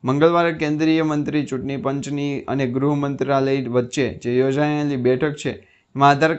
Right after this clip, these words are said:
કાર્ડ અને ચૂંટણી કાર્ડ લિંકિંગ લીલી ઝંડી આપવામાં આવી છે અને મુખ્ય ચૂંટણી કમિશનર જ્ઞાનેશ કુમારના નેતૃત્વમાં ચૂંટણી કમિશનરે, ચૂંટણી કમિશનર ડૉક્ટર સુખવીરસિંહ સાધુ અને ડૉક્ટર વિવેક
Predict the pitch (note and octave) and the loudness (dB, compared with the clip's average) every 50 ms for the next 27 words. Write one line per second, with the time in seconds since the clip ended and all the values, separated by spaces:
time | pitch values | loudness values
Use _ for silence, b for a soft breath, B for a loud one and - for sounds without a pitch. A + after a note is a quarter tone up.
0 | - D#3+ D#3+ D#3+ D#3+ D#3 C3+ D3+ D3+ C#3+ C#3+ - C#3 - - D#3 D#3 D3+ - C#3+ | 2 2 2 4 2 0 0 0 -2 -2 -4 -4 -6 -4 -2 -4 -2 0 2 2
1 | C#3+ D3 C#3+ C#3 C3+ C3+ C3+ C#3+ C3+ D3+ D#3 D#3 D#3 D3+ - - - - B2+ B2 | 2 2 0 0 0 0 0 0 -2 -2 -2 -2 -2 -4 -6 -10 -8 -2 2 2
2 | B2+ C3 C#3 C3 C#3+ D3 D3 D3 D3+ D3+ D3 C#3+ - - D3 D3 D3 D3 D3 D3 | 2 2 2 0 0 0 2 2 2 2 2 0 0 -2 0 2 2 2 2 2
3 | D3 D3 - D3+ C#3+ D3 - _ b b b b b - - D3+ D#3 E3 E3 E3 | 0 -2 -4 -6 -8 -8 -12 _ b b b b b -6 -2 0 2 2 2 2
4 | D3 - - - _ - C3 D3 D3 D3+ - - - G3+ G#3 F#3+ F3 - F3 - | 0 -4 -8 -14 _ -4 -2 -2 -2 -4 -8 -4 2 4 4 4 4 0 -4 -4
5 | - E3+ F3 E3+ E3 D#3+ D#3+ D#3+ D#3+ D#3+ D#3+ D#3 D#3+ D#3 D3+ D3+ C#3 C3 C3 C3+ | 0 0 0 2 2 0 0 -2 -2 -4 -4 -4 -2 -2 -2 -2 0 0 0 2
6 | C#3 D3 D3+ D3 - - C#3+ C#3 C#3 C#3 C#3 C#3+ C#3+ C#3 C3 B2 A#2+ A2+ B2+ C3 | 0 0 -2 -4 -6 -6 -2 0 0 0 0 0 0 0 0 -2 -4 -4 -6 -6
7 | C3+ B2+ - C3 C3+ C3+ C3+ C3+ C#3 C#3 - B2+ B2 - - C3 C3+ B2+ - B2 | -6 -6 -4 -4 -2 0 0 0 -2 -2 -6 -6 -6 -4 -4 -4 -4 -4 -4 -4
8 | B2 B2+ B2+ B2+ B2+ B2+ B2 A#2+ G#2+ - b b b b b b _ - D3 D3 | -4 -4 -4 -4 -4 -2 -2 -2 -4 -6 b b b b b b _ -2 0 2
9 | E3 F3 F3+ F3 F3 - D#3+ D#3+ D#3+ E3 D#3+ E3+ E3+ E3 E3 D#3 C#3+ C#3+ C#3+ C#3 | 2 2 0 0 2 2 2 2 2 0 0 0 0 0 0 0 0 0 0 0
10 | - - D#3+ D3+ D3 C#3+ C3 B2+ B2 - D#3 C#3+ C#3 - D#3 D#3 D#3 D3 D3+ - | -2 -2 -2 0 0 -2 -6 -8 -6 -4 -4 -4 -4 -2 -2 -2 0 -2 -4 -6
11 | - F3+ D3+ D3+ D#3+ D3+ B B B B - - C3+ C3+ C#3+ C#3+ C#3+ E3 E3+ E3 | -4 -2 -2 -2 -2 -6 B B B B -4 2 2 4 4 4 2 2 2 2
12 | D#3+ D#3 C#3+ C3+ C#3 D3 C#3+ C#3+ - E3 D3+ D3+ D3 C3+ B2+ B2+ B2+ C3+ D3 D3+ | 2 0 0 0 0 -2 -2 -4 -2 0 0 2 2 2 0 0 2 2 2 2
13 | D3+ D3 - D3+ | 0 0 -2 -4